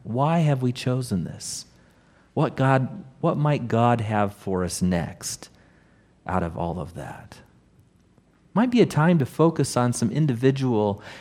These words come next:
and corporate study, prayer, reflection about what we believe at our core.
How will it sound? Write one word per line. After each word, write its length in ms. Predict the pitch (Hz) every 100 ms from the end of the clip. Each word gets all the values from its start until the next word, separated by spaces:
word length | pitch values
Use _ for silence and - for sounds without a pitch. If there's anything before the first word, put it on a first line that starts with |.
| -
and 240 | 110 113 - - - - _
corporate 540 | - 160 156 147 117 - - - _ _
study, 800 | - - - 135 127 92 - - - - _ _ _ _ _ _ _ _ _ - -
prayer, 540 | - 127 95 80 82 - - _ _ _ _ _ _ _ -
reflection 560 | 117 - 170 175 160 135
about 280 | 113 110
what 160 | 104 107
we 100 | 110
believe 640 | 92 98 98 107 92 82
at 100 | 87
our 140 | 85 92
core. 480 | - 101 82 -